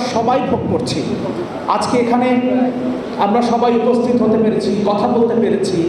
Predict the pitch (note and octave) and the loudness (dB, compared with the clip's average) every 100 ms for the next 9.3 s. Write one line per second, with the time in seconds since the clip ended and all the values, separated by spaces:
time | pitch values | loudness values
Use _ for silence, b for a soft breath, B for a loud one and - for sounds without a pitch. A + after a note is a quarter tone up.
0 | - G#3 G#3 G#3+ G#3 E3 E3+ E3 - - | 0 0 0 0 0 2 0 -2 -4 -6
1 | - - - - - - - - - - | -6 -6 -6 -6 -6 -8 -8 -8 -8 -2
2 | G3+ A#3+ A#3 G#3+ G#3+ A#3 B3 A#3+ A#3+ A3+ | 0 2 2 2 2 2 2 2 4 2
3 | A3+ A3+ A#3 A#3+ A#3+ B3 A#3+ A#3+ B3+ C#4+ | 2 2 2 2 2 4 4 2 2 2
4 | - - - - - - - - - - | 2 0 0 -4 -6 -6 -8 -8 -6 -2
5 | G3 A3+ A#3+ A#3+ B3+ - F#3+ F#3+ G#3 G#3+ | 0 2 4 4 4 2 2 2 2 2
6 | G#3+ G#3 - G#3+ G#3+ A3+ A#3 - - - | 2 0 0 0 2 2 0 0 0 0
7 | - A#3+ - - - - - - - - | 0 -2 -2 -4 -6 -8 -8 -8 -8 -8
8 | - F#3 A#3+ C4+ C#4 C#4 C4+ B3 B3+ B3 | -6 0 2 2 2 2 2 2 2 2
9 | A3+ A3+ A#3 | 2 2 4